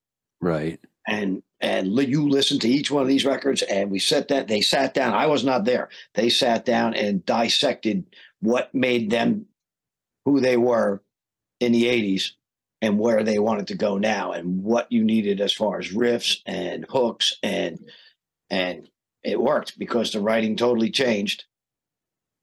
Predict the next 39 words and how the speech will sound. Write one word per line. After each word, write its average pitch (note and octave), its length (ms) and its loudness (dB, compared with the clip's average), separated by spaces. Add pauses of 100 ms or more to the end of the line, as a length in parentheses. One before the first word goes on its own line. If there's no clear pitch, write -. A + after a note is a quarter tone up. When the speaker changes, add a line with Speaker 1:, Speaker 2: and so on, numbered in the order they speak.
(240)
Speaker 1:
Yeah. F#2+ 100 0
Speaker 2:
And F#2+ 80 2
then C3+ 140 0
I - 20 0 (200)
had A#2 140 0
to A#2 80 -4
pass G#2+ 300 0
Andy's B2 360 0
audition, E2+ 580 -6 (420)
which G2+ 180 -2
was G#2 160 0
even D#2+ 220 -2
better. G#2+ 400 -2 (480)
<laughs> - 240 0
When D3 220 2
we C3+ 140 0
actually B2+ 320 2
started C3+ 520 0
recording, A#2+ 600 0 (560)
I B2 60 2
think B2+ 180 2
the A#2+ 80 0
first D3 320 0
song D#3 320 2
that B2+ 140 2
we C3 160 2
recorded B2 680 0 (340)
that A2+ 160 0
was G#2 100 -2
finished B2 380 0
was, G#2+ 320 0
that A2+ 200 0
I A#2+ 160 2
did A2+ 220 -2
vocals A#2+ 360 0
on, G2+ 160 0
was G2+ 180 -2
The F#2+ 120 2
Abyss. G#2+ 520 0